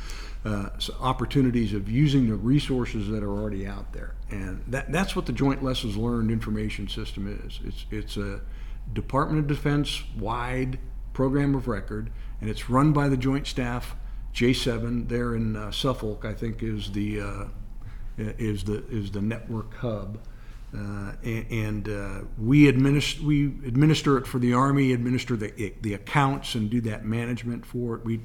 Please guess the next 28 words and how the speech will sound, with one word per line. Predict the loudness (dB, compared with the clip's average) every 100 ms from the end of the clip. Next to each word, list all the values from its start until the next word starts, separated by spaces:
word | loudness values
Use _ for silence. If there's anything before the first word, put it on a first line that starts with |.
| -8 -16 -16 -12 0
we | 0
participate | 0 -4 -6 -4 2 4 4 4
in, | 2 2 -2 -6 -14 -16 -8
uh, | -6 -4 -4 -6 -6
gillis, | 4 6 6 4 2 -4 -8 -16 -18 -20 -14 -8
uh, | -6
development, | -2 0 4 4 4 2 2 0 -2
uh, | 0 0 -2
configuration | -2 2 2 4 4 2 0
control | -2 0 0
boards, | 2 2 2 2
if | 0 0
you | 0
will, | 0 0 -2 -6 -10 -16 -14 -8
uh, | -8 -6
on | -4 -2 0
what | -2 -2
does, | -2 -2 -2 -10 -8
what | -6 -6
changes | 2 4 6 4 4
need | 4
to | 4
happen | 2 0 2
to | 4
make | 4 2
it | 0
more | 2 4 4
user-friendly. | 6 6 4 2 6 8 6